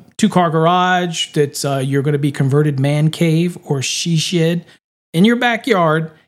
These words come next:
you have a panel in there, you've run four conductors to it, you isolate the neutral, the equipment ground connects to a bus that's connected to the case,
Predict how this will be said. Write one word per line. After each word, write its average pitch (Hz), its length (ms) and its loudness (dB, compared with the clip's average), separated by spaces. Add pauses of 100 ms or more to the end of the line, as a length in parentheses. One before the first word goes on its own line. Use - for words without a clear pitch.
(160)
you 151 60 2
have 143 80 2
a 139 80 -2
panel 220 380 2
in 196 100 2
there, 185 220 2
you've 151 220 0
run 143 160 0
four 196 200 0
conductors 170 440 -2
to 160 200 2
it, 156 140 0
you 143 120 -2
isolate 190 540 0
the 175 60 0
neutral, 151 580 0
the 135 160 -4
equipment 202 400 0
ground 175 340 0
connects 170 360 0
to 170 180 -2
a 156 60 0
bus 160 340 0
that's 143 220 -8
connected 160 460 -4
to 196 100 0
the 190 80 2
case, 170 580 -2